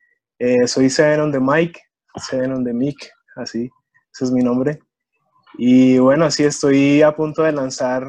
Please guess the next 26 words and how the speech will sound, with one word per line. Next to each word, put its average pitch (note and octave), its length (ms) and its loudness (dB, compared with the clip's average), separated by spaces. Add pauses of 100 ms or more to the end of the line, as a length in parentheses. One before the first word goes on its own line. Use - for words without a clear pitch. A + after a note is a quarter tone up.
(160)
eh, C3 260 -6
un C3+ 140 -4
nuevo C#3+ 160 -4
sencillo E3+ 640 -4
que C3+ 80 -4
hice C3 320 -4
con B2 360 -8
Macio. D#3+ 540 -6 (580)
La B2 80 -8
canción A#2+ 300 -8
se B2+ 140 -4
llama C3 400 -2 (260)
Shorty. D#3 560 -2 (460)
Empezamos B2+ 1080 -4 (200)
el C3+ 160 -6
proceso B2+ 600 -4
de D3+ 100 0
la C#3 160 -2
canción C3 760 -4 (640)
en C#3 120 -4
diciembre, D3+ 680 0
que, A#2 300 -4 (280)
que A#2+ 140 -12
fue A2+ 240 -10
como C3 240 -8
que G#2+ 460 -8